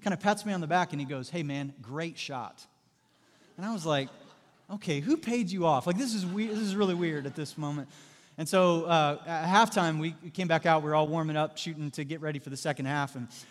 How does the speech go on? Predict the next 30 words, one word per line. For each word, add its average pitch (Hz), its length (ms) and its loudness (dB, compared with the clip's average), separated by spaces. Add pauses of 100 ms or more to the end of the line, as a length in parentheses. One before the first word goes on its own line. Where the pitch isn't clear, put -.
(240)
and 160 120 0
I'm 170 80 2
just, 208 300 -8
I 175 120 4
noticed 220 380 0
him 165 260 -4
kinda 170 260 -2
looking 202 260 -2
at 156 80 -4
me 156 140 -4
just 160 160 -10
sort 185 160 -6
of 160 60 -8
with 156 120 -6
a 147 40 -6
grin 214 220 -6
on 156 140 -4
his 117 120 -12
face. - 420 -14 (500)
And 160 100 -6
so 220 80 2
I 208 60 6
walked 233 240 4
over 233 160 2
to 185 140 -2
him, 156 100 -2
and 151 100 -2
I 147 40 -4
go, 147 120 -6
"Man, 214 300 -4